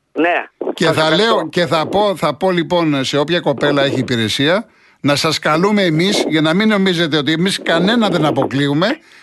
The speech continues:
Speaker 2: όποτε
Speaker 1: Το ξέρω.
Speaker 2: θέλετε να βγείτε, όποτε θέλετε.
Speaker 1: Σας ξέρω ότι είστε αντι-,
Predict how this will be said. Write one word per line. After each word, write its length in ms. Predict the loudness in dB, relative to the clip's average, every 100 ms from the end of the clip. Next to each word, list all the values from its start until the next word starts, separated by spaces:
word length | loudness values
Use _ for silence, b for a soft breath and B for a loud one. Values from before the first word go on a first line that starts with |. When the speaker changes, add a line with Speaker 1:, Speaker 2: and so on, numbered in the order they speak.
| B
Speaker 2:
όποτε 400 | -2 0 0 0
Speaker 1:
Το 0 | 0
ξέρω. 140 | 2
Speaker 2:
θέλετε 220 | 2 0
να 140 | 0 0
βγείτε, 340 | 0 -2 -2 -2
όποτε 380 | 0 0 -2
θέλετε. 260 | -2 -2 -2
Speaker 1:
Σας 60 | -2 -6
ξέρω 500 | -6 -2 0 2 2 0
ότι 160 | -2
είστε 180 | -2 -2
αντι-, 460 | -2 -2 0 0